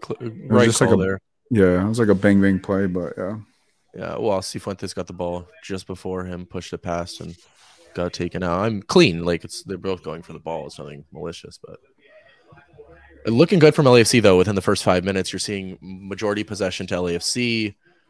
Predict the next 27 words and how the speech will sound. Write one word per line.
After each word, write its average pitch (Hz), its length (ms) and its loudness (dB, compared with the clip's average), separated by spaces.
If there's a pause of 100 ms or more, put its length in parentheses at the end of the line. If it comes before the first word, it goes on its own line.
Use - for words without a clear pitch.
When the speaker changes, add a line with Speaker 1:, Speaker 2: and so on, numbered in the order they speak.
(160)
Speaker 1:
Uh, 85 340 -6 (400)
in 104 120 -4
the 101 60 -4
final 95 340 0
third, 98 320 0
Mahala 95 360 0
already 92 320 -2
got 90 340 -2
in 92 140 -8
behind 90 440 -6
once. 90 680 -8 (140)
You 95 80 -14
know, 87 180 -12
he, 90 240 -14
he 92 160 -14
gets 90 220 -12
a 92 40 -8
little 90 220 -8
bit 82 160 -12
better 87 220 -8
of 82 60 -10
a 85 40 -10
cutback, 82 460 -10
and 85 80 -16
maybe 82 180 -14
he 87 120 -20
can 87 240 -20